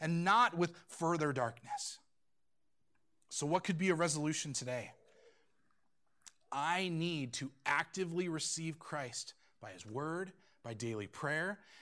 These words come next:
and by faith. I need to bear witness to this great gift of being a child of God. I need to be what I am, which is a confusing thing to say, but it's very true of a Christian. So I want to give you a specific challenge this week,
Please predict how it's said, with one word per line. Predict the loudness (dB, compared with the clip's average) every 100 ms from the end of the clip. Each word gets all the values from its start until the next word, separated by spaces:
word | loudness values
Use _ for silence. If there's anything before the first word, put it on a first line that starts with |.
| -12
and | -4
by | -2
faith. | -2 -6 -2 -2 -4 -12 _ _ _ -8
I | -4
need | -4
to | -4
bear | -4 -4
witness | -4 -6 -4 -4 -4 -6 _ -16
to | -14
this | -10 -10
great | -6 -4 -4 -4
gift | -10 -10 -12 -16 -16 -20
of | -18 -12
being | -10 -10
a |
child | -12 -14 -14 -16
of | -18
God. | -18 -18 -20 -20 _ _ _ _ _ _ _ _
I | -4
need | -4 -2
to | -4
be | -4 -2 0 -2 -6 -10 _
what | -6 -4
I | -4
am, | -6 -10 -14 _ _ _
which | -14
is | -14
a |
confusing | -14 -16 -10 -10 -10 -10
thing | -8
to | -8
say, | -8 -10 -12 _ _ -14
but | -10
it's | -6
very | -2 -2 -2
true | -6 -8
of | -8
a |
Christian. | -8 -12 -12 -16 -20 _ _ _ _ _ -18
So | -2
I | 2
want | 4
to |
give | 4
you | 2
a | 2
specific | 2 2 2 2 -2 -2
challenge | 0 2 2 2 -2
this | -4 -6
week, | -6 -8